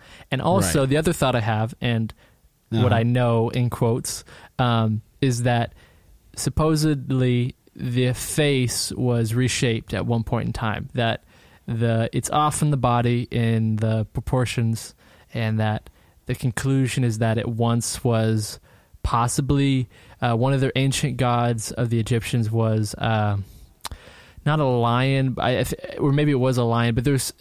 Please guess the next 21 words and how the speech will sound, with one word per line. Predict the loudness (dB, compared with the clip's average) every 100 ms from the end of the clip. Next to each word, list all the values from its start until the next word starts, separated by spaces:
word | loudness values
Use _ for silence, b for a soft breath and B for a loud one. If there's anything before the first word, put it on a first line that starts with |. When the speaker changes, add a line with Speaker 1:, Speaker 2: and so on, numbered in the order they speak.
| -4
Speaker 1:
I | -2
can't | 0
remember | 0 2
what | 0 -2 -6
it's | -6 -6 -10
called. | -10 -2 0 0 -2
Again, | -4 -4 -4
I, | -2 -4 -4 b b b _ _ -12
it | -2
kinda | 0 0
caught | 0 0
me | 2
off | 0
guard. | 2 2
I | 2
should | 0
have | 0
had | 0 0
some | 0 -2
of |
my | 0 0 0 -2